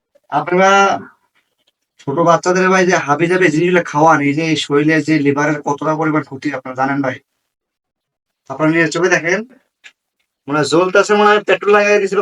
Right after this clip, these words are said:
পলিথিনের কাগজ ফুটতেছে, গন্ধটা যে বার হইছে ভাই, মানে সেরকম একটা গন্ধ। আপনারা জিনিস দেখাই আমি,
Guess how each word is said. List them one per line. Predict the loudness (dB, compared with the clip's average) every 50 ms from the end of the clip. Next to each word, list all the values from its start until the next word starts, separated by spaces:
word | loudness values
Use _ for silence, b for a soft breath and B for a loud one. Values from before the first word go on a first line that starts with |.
| 2 4
পলিথিনের | 4 4 2 2 0 0 0
কাগজ | 0 0 0 -2
ফুটতেছে, | -6 -8 -4 -2 -2 -2 -2 -4 -8 -8 -4 -2
গন্ধটা | 0 0 2 4 4 4 4 4
যে | 4 4
বার | 4 4 2
হইছে | 2 2 4 4 4
ভাই, | 2 0 -4 _ _ _ _ _ _ _ _ _ _ _ _ _ _ _ _ _ _ _ _ _ _ _ _ _ _ _ _ _ _ _ _ _ _ -10
মানে | -8 -6 -4
সেরকম | 0 2 4 4 4
একটা | 4 2 2
গন্ধ। | 0 0 0 0 0
আপনারা | 2 2 2 2
জিনিস | 0 -2 0 2 2
দেখাই | 2 4 4 4 4
আমি, | 2 0